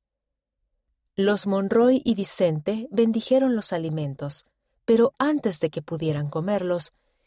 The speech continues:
escucharon el ruido de pasos y armas fuera de la puerta. Los soldados llamaron a Rafael y a Vicente, y los dos hombres salieron de la habitación. En la puerta,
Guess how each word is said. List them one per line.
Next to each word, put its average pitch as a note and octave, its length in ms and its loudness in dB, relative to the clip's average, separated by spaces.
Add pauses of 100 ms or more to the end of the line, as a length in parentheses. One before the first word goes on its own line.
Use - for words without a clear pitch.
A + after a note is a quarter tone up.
escucharon C4 760 0
el G3 200 0
ruido B3+ 340 4
de C#4 120 2
pasos E3+ 600 -6
y F#3+ 160 -2
armas A3 480 -2
fuera E3+ 300 -2
de D#3 100 -2
la D3+ 100 -4
puerta. D3 520 -6 (1120)
Los E3+ 160 0
soldados G3+ 540 2
llamaron F#3+ 380 2
a F3+ 60 2
Rafael F3 580 0
y A3+ 120 0
a A3 60 0
Vicente, F3+ 640 -4 (360)
y A#3 140 4
los G3 220 0
dos D4+ 280 2
hombres G#3+ 440 0
salieron G3+ 500 -2
de F3 100 -2
la E3 120 -2
habitación. D3+ 720 -6 (920)
En F#3 140 -2
la D#3+ 100 -2
puerta, A3+ 500 -2